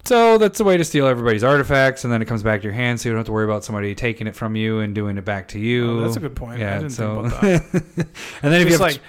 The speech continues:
Speaker 2: boom, get it in, steal all their artifacts.
Speaker 1: Thanks for the Sol Ring, buddy.
Speaker 2: And then if you have twenty or more artifacts, you
Speaker 1: You
Speaker 2: can
Speaker 1: win the
Speaker 2: win the
Speaker 1: game.
Speaker 2: game.
Speaker 1: But I think it has to be at the upkeep.
Speaker 2: Yeah,
Speaker 1: Yeah,
Speaker 2: yeah, it's
Speaker 1: so
Speaker 2: upkeep.
Speaker 1: it has to be in play.
Speaker 2: And then one that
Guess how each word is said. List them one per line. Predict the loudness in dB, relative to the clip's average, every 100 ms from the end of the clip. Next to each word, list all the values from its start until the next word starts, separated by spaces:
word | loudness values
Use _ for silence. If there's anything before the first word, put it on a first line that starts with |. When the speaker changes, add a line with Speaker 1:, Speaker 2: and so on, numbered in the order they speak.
| -20 _
Speaker 2:
boom, | 0 0 -2 -2
get | -2
it | 0
in, | -2 -2
steal | -4 -2 0
all | 2 0
their | -2
artifacts. | 0 0 -2 -4 -4 -2
Speaker 1:
Thanks | -2 -2
for | -2 -2
the | -2
Sol | 0 0 2
Ring, | 2 0 0
buddy. | 0 0 0 -2 -4
Speaker 2:
And | -8
then | 0 0 0
if | -2
you | -2
have | -2 -4
twenty | -4 -4
or | -2
more | -2
artifacts, | -2 -2 -2 -6 -6 -6 -4
you |
Speaker 1:
You | -2
Speaker 2:
can | 0
Speaker 1:
win | 0
the | -2
Speaker 2:
win | -2 -4
the |
Speaker 1:
game. | -4 -8 -10
Speaker 2:
game. | -14 -18 -20 -4
Speaker 1:
But | 2 4
I | 4
think | 2
it |
has | -2 -2
to |
be | -2
at | -2
the |
upkeep. | -2 -6 -6 -10 -10 -8 -12 -12 -12
Speaker 2:
Yeah, | -12 -12 -6
Speaker 1:
Yeah, | 0 0
Speaker 2:
yeah, | 0 -4
it's | -6
Speaker 1:
so | -4 -2
Speaker 2:
upkeep. | -4 -4
Speaker 1:
it |
has | -4 -4
to | -6
be | -12
in | -10
play. | -10 -6
Speaker 2:
And | -4
then | -2 -2
one | -4 -4
that | -6